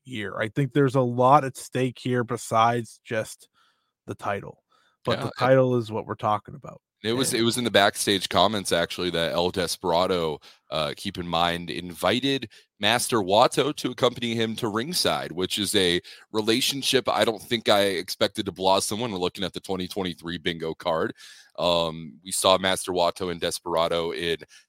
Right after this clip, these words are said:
Speaker 2: tag team competition on the last night in Korakuen Hall, uh, when the, uh, of course, Desperado and Wato would end up walking away with the victory. So, um, anything can happen. Wato may or may not be ringside. The invitation's out there.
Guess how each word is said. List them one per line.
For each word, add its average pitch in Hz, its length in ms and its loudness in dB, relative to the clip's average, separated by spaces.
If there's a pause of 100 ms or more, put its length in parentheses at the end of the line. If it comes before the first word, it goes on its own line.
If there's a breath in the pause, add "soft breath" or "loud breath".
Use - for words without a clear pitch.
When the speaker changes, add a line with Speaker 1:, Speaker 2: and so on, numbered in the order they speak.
(160)
Speaker 2:
tag 104 320 2
team 104 300 -4
competition 98 640 -2
on 92 120 -4
the 87 80 -4
last 90 380 -4
night 90 280 -2
in 80 100 -12
Korakuen 82 480 -6
Hall, 131 440 2 (300 soft breath)
uh, 82 320 -4
when 92 300 -6
the, 87 400 -4 (360)
uh, 71 340 -8
of 82 140 -12
course, 90 280 -4
Desperado 92 580 -2
and 87 100 -6
Wato 85 340 -2
would 90 120 -4
end 87 140 -6
up 92 140 -6
walking 85 320 -6
away 95 120 -4
with 101 120 -12
the 113 60 -12
victory. 107 480 -4
So, 95 380 2 (440 soft breath)
um, 101 400 2 (200)
anything 208 420 0
can 196 160 2
happen. 160 460 4
Wato 147 680 4
may 135 220 2
or 185 80 -2
may 160 120 0
not 165 200 4
be 170 120 -2
ringside. 160 680 2
The 131 160 2
invitation's 143 640 -2
out 123 260 4
there. 147 260 2